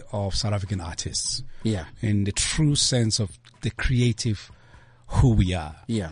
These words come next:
Speaker 1: 'Cause I haven't seen, and there are one or two exceptions now. You
Speaker 2: Yeah.
Speaker 1: know, you, you got, uh, my brother D J, uh, Black Coffee,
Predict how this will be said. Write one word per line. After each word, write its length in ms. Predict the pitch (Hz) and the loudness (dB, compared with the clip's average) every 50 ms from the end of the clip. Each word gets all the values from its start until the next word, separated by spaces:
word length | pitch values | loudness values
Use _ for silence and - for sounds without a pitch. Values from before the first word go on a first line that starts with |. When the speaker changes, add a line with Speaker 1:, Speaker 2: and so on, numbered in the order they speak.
| - - - - - - | -10 -16 -20 -20 -6 -4
Speaker 1:
'Cause 180 | 123 113 95 | -2 0 2
I 60 | 117 123 | 2 2
haven't 240 | 120 135 139 131 - | 2 2 2 2 2
seen, 460 | - - - 147 135 120 110 104 120 | 0 0 0 0 0 0 0 0 -2
and 160 | 127 123 104 | -2 -4 -2
there 140 | 139 135 139 | 0 0 2
are 60 | 143 | 2
one 220 | 135 139 160 185 185 | 2 2 0 0 0
or 60 | - | 0
two 120 | - - | 0 -2
exceptions 480 | 123 - - - - - - 98 85 - | -2 0 -2 -2 -2 -2 -4 -4 -4 -4
now. 200 | 90 78 69 - - - | -6 -8 -10 -14 -14 -6
You 140 | - 120 107 | -4 -2 -2
Speaker 2:
Yeah. 60 | 95 | -2
Speaker 1:
know, 60 | - - | -4 -4
you, 120 | 110 113 110 | -6 -6 -4
you 140 | 117 113 107 | -4 -2 -2
got, 300 | 117 104 98 101 - - | 0 -2 -2 -2 -4 -4
uh, 200 | 104 104 104 107 | -4 -4 -2 -2
my 100 | 110 107 | -2 -2
brother 220 | 101 110 110 107 104 | 0 2 2 2 2
D 140 | 95 113 110 | 2 2 2
J, 280 | 101 107 104 98 101 - | 2 2 2 0 0 -2
uh, 140 | - 107 104 | -4 -4 -2
Black 200 | 104 110 101 - | -2 -2 -4 -2
Coffee, 440 | - - 107 98 - - 92 90 | -2 0 0 0 0 -2 -4 -4